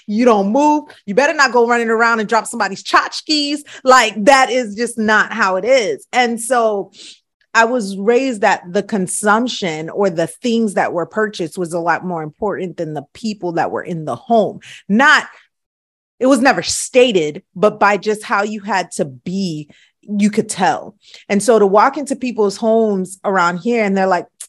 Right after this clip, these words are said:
y-, I'm like, "I'm so sorry, I'm so sorry." "Oh, don't worry about it, please. That, that can be replaced. That, you know what can't be replaced? That child. Don't worry about it. That's not a big deal. That's not this, that's not that." So definitely what you're saying, like, it doesn't have to all be expensive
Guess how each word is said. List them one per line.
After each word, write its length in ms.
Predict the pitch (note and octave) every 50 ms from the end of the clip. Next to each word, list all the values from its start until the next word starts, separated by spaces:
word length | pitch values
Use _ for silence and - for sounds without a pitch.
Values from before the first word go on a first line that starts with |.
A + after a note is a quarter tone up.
| _ _ _ - -
y-, 200 | - G3 G3 - - -
I'm 120 | A#3 B3
like, 140 | B3+ A#3 A#3+
"I'm 220 | D#4 D#4+ F#4 F4+ D#4
so 160 | - F4+ F4+
sorry, 220 | F4+ F4 E4+ E4+
I'm 80 | E4+ D#4
so 120 | E4 F4+
sorry." 180 | E4+ F4 D#4 -
"Oh, 220 | D4+ E4 A#3+ - _ - - _ -
don't 180 | - G4+ A4+ F#4
worry 140 | D#4 D4+
about 240 | D4 B3+ A#3 G3+ F3+
it, 160 | E3 D#3 -
please. 320 | - C#4+ C#4+ A#3+ G3+ F3 -
That, 260 | B3 B3 A3 A3 A#3
that 160 | B3+ D4 D#4
can 100 | - C4+
be 100 | A#3 B3+
replaced. 600 | A#3 A3 A3 - C4+ A#3 F3 D#3 - - - _ - - - _ -
That, 220 | F3 E3+ G#3+ B3+
you 140 | A#3 C4 D4+
know 100 | D#4 D4
what 160 | D4 D4 C#4+
can't 200 | - E4 D4 C#4
be 100 | C#4+ D4
replaced? 340 | C#4+ C#4+ - E4 C#4 C#4 A3+
That 180 | B3 A#3 B3 B3
child. 400 | - D4 A#3 G#3 F3+ D#3+ F3 F3+
Don't 160 | C#4+ D4 E4
worry 260 | D#4+ C#4 C#4+ C4+ B3+
about 240 | A#3 F#3+ F#3+ F3+ F3+
it. 20 | G3
That's 140 | G#3+ A3+ -
not 140 | C#4 B3 A#3
a 20 | G3+
big 160 | G#3+ A#3+ F#3+
deal. 240 | G3 A#3 A3 F3+ C#3 - - - _ -
That's 220 | A3+ A#3+ A#3 A#3+
not 260 | C4+ A#3+ A3+ G3 -
this, 180 | G3 A3+ G#3+ G#3+
that's 220 | - G3 G3 G3
not 200 | A3+ G3+ G3 -
that." 240 | - G3+ G3 - - -
So 340 | - A#3+ G#3+ G3 F#3+ - _ _ _ _ - G3
definitely 720 | F3 C4 C4+ D#4 D4+ E4+ C4+ B3 A3+ - F3+ F#3+ G3+ G3
what 160 | F#3 G3 D#3+ G3
you're 100 | G#3 G#3
saying, 320 | G#3 A#3 A3+ A3 G#3 G3+
like, 320 | F#3+ F#3 F3+ F3 - _ -
it 140 | G#3 G3+ D#3+
doesn't 240 | A3+ A#3 A3 A3 G3
have 200 | G#3 G3 G3 -
to 80 | - -
all 260 | - G3+ G3+ G3 G3
be 220 | F3 G3+ G3 F#3+ F3
expensive 800 | E3+ - - - - E3+ E3+ F3+ - - A3 G#3+ A3 F3+ F#3+